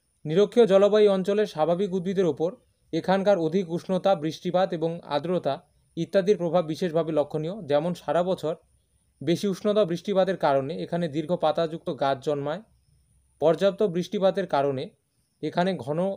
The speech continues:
চিরহরিৎ গাছ বা চিরসবুজ গাছ দেখা যায়, যেমন মেহগনি, রোজউড, আয়রনউড, সেগুন, আবলুস, রবার, কোকো, সিনকোনা প্রভৃতি। উদ্ভিদদেহে অর্কিড জাতীয় পরগাছা দেখা দেয়। উদ্ভিদের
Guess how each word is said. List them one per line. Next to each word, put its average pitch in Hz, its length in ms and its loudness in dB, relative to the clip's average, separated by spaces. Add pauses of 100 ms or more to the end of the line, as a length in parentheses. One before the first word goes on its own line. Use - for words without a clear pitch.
(140)
চিরহরিৎ 180 540 -2 (760)
গাছ 170 260 2
বা 165 140 4
চিরসবুজ 156 580 -6
গাছ 147 180 2
দেখা 135 260 0
যায়, 160 180 -2
যেমন 147 300 -2
মেহগনি, 147 460 -2
রোজউড, 135 580 -4
আয়রনউড, 143 500 -4 (180)
সেগুন, 139 520 -4
আবলুস, 135 400 -4 (720)
রবার, 139 400 2
কোকো, 156 260 -2
সিনকোনা 151 400 -6
প্রভৃতি। 143 420 -8 (680)
উদ্ভিদদেহে 190 520 2
অর্কিড 160 360 2
জাতীয় 180 260 0
পরগাছা 160 440 0
দেখা 147 240 2
দেয়। 175 200 -2 (720)
উদ্ভিদের 180 600 0